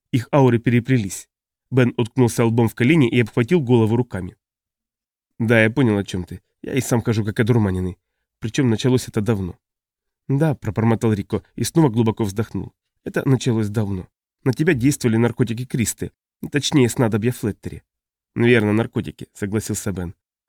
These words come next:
«Он накачивал ее какой-то пакостью, чтобы все думали, будто она выделяет ядовитый сок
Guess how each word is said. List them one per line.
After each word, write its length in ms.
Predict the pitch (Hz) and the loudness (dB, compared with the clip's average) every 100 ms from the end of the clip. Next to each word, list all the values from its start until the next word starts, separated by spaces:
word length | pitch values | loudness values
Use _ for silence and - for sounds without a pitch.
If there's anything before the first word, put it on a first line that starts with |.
| - | -2
«Он 160 | 127 120 | 4 4
накачивал 480 | 120 127 - 117 | 4 2 0 0
ее 120 | 113 110 | 2 2
какой-то 320 | 107 120 123 | 0 0 0
пакостью, 560 | 120 147 107 - 101 - _ | 0 0 -2 -2 -6 -6 _
чтобы 300 | - 117 113 | -2 0 2
все 140 | - | 0
думали, 320 | 113 139 113 | 2 4 4
будто 320 | 107 113 - 113 | 2 0 0 2
она 160 | 117 | 4
выделяет 460 | 107 104 120 117 101 | 2 2 2 2 0
ядовитый 420 | 113 113 113 113 | 0 0 0 -2
сок 240 | 107 113 | -4 -4